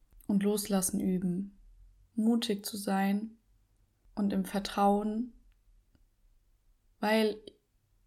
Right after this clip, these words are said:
ich kann ja gar nicht wissen, was in der Zukunft passiert. Und wirklich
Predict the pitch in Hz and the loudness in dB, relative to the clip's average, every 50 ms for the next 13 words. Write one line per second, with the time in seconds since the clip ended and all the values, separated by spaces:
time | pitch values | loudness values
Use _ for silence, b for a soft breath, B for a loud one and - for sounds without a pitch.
0 | _ _ _ _ _ _ - 202 - - - 277 311 302 240 196 185 175 170 170 | _ _ _ _ _ _ -6 -6 -2 2 6 8 8 8 8 6 4 2 0 -2
1 | - - - 175 175 - 185 180 170 165 175 170 - - - - 180 180 175 175 | -4 -4 -4 -2 -2 0 0 0 0 0 0 0 -2 -2 -4 -2 0 0 0 0
2 | - - - 190 196 - 180 - - - - 185 185 - - - - - - - | 0 -2 -4 -4 -4 -4 -6 -6 -6 -6 -6 -4 -4 -2 -2 -2 -2 -2 -4 -8
3 | B B B B B B B B B B B B B B B B _ _ _ _ | B B B B B B B B B B B B B B B B _ _ _ _
4 | _ _ _ _ _ - 214 214 202 233 247 240 - - 247 240 240 240 240 - | _ _ _ _ _ -2 0 2 4 4 4 4 4 4 6 6 6 4 0 -6
5 | - - | -12 -16